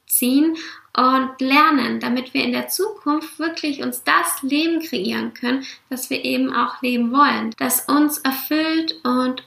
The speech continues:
uns innere Zufriedenheit gibt. So, das war jetzt ein ganz kleiner Ausflug in die Persönlichkeitsentwicklung, in die Selbstreflexion und ich bin ganz, ganz gespannt,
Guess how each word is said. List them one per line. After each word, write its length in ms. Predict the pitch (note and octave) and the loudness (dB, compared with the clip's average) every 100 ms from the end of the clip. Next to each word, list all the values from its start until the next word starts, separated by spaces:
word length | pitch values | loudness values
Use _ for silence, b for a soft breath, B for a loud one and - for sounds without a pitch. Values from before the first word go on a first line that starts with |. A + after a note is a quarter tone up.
| _ | _
uns 320 | C4 C4+ - - | 2 4 2 2
innere 460 | C#4+ D4+ C#4+ C4+ | 4 4 2 -2
Zufriedenheit 960 | - C4+ - C#4+ C#4 A3+ A3 A3 A3+ - | -4 -8 -2 0 2 0 -2 -6 -8 -8
gibt. 420 | A3+ - - - _ _ _ _ _ _ _ _ _ | -10 -10 -14 -20 _ _ _ _ _ _ _ _ _
So, 100 | - | 0
das 280 | A#3 C4+ D#4+ | 0 0 2
war 80 | |
jetzt 260 | E4 D#4+ - | 0 0 -2
ein 340 | C4 C4 C4 B3+ | 0 0 -2 0
ganz 340 | C#4+ D#4 D#4 | 2 2 0
kleiner 460 | D4+ C#4+ C#4 - - | 0 2 4 2 2
Ausflug 540 | - - C4 C4 C4 | 0 -2 -2 -2 -2
in 120 | B3+ | -2
die 80 | B3 | -4
Persönlichkeitsentwicklung, 1500 | - A#3+ D#4+ A4+ E4 - A#3+ A#3 A#3 A3+ - A3+ - A#3+ B3 | -4 -2 0 0 0 -4 -8 -6 -6 -8 -6 -8 -8 -6 -4
in 140 | C4 B3 | -4 -4
die 80 | A#3+ | -4
Selbstreflexion 1300 | - C4 E4 - - A3+ A#3 A3+ - - A3+ C4 C#4+ | -4 -4 -4 -8 -8 -8 -8 -10 -10 -4 -2 0 0
und 160 | A#3+ A#3 | 0 -4
ich 180 | A3+ | -6
bin 200 | - A#3 A3+ | -6 -4 0
ganz, 280 | B3 D4+ | -2 -2
ganz 320 | - E4+ F4+ - | -2 -2 -2 -6
gespannt, 640 | D#4+ - F#4+ F#4 D4+ | -6 0 2 4 2